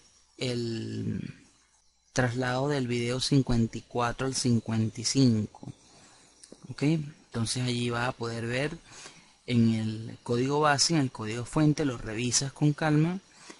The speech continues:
en caso de que tengas alguna duda. Lógicamente el programa lo puedes extender y adaptar a tus necesidades,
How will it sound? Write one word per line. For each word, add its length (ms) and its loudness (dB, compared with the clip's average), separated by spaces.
en 100 6
caso 340 -2
de 100 -4
que 120 -10
tengas 680 0
alguna 480 -2
duda. 440 -8
Lógicamente 920 4
el 500 -8
programa 420 -2
lo 120 2
puedes 460 0
extender 840 -2
y 80 -4
adaptar 420 -8
a 80 -6
tus 160 -2
necesidades, 880 0